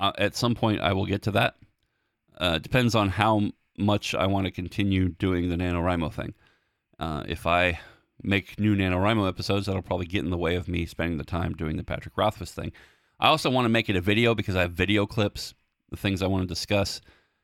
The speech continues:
and I thought about making it into a video, uh, on YouTube because YouTube is a, uh, very good platform for traffic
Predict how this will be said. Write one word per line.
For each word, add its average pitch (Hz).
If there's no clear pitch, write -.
and 92
I 92
thought 95
about 92
making 92
it 85
into 95
a 90
video, 95
uh, 80
on 92
YouTube 117
because 120
YouTube 151
is 131
a, 113
uh, 92
very 110
good 113
platform 113
for 101
traffic 101